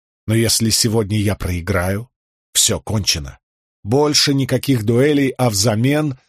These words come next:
серьезные проблемы для воплощения отцовского плана". Он слышал людей снаружи, топот ног, невнятные разговоры, царапание по камню. Они пришли.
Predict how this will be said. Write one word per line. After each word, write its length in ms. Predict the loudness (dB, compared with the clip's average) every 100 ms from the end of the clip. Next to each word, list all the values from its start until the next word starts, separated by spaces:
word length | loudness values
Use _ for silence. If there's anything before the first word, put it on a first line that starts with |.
| _
серьезные 680 | 0 0 2 2 2 2 0
проблемы 460 | -2 0 2 2 0
для 160 | 0
воплощения 760 | -2 -2 0 0 0 -2 -4 -4
отцовского 680 | -6 -4 -4 -2 -4 -4 -8
плана". 480 | -6 -6 -6 -10 -16 _ _ _ _ _ _ _ _ _ -10
Он 120 | -2
слышал 440 | 0 2 0 0
людей 340 | 0 0 0 0
снаружи, 600 | 0 -2 -2 -2 -2 -6 _ _ _ _
топот 280 | -4 -4 -6
ног, 280 | -4 -4 -2
невнятные 580 | -4 -2 -2 -2 -2 -2
разговоры, 640 | 0 -2 -2 0 0 -2 -10 _ _ _
царапание 680 | -4 0 0 -2 -2 -4 -4
по 140 | -4
камню. 600 | -4 -2 0 -2 -4 -8 -14 _ _ _
Они 300 | -6 -4 -2
пришли. 600 | -4 -4 -4 -4 -10 -14